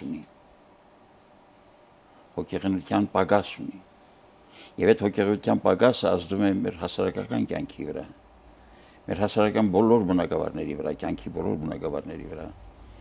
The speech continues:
Դեպս սա շատ լավ երևույթ էր, բայց այստեղ մի քանի բայցեր կան ըստ իս։ Ա, ես չեմ կարծում, որ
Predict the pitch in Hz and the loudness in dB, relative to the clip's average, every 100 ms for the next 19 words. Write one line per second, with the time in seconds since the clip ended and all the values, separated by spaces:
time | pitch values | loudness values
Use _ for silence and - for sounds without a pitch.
0 | - - 107 120 120 131 123 - - 131 | -18 -4 4 4 4 4 2 0 -2 0
1 | 120 123 107 110 107 110 107 - 80 - | 4 4 6 6 8 6 4 2 -8 -10
2 | - - - - - - - - 117 139 | -14 -16 -16 -18 -16 -14 -12 0 2 2
3 | - 156 139 139 127 127 101 104 - 117 | 0 -2 2 0 6 6 6 4 4 0
4 | 92 85 85 78 - - - 87 - - | 0 -2 -2 -6 -8 -8 -4 -4 -4 -10
5 | - - - - - - - - - - | -12 -18 -20 -20 -20 -20 -20 -20 -20 -20
6 | - - - - - - - 90 85 85 | -20 -20 -20 -20 -20 -14 -6 -4 -4 -6
7 | - 101 104 143 139 101 95 113 104 101 | -4 0 6 6 8 6 6 2 4 0
8 | 92 | -2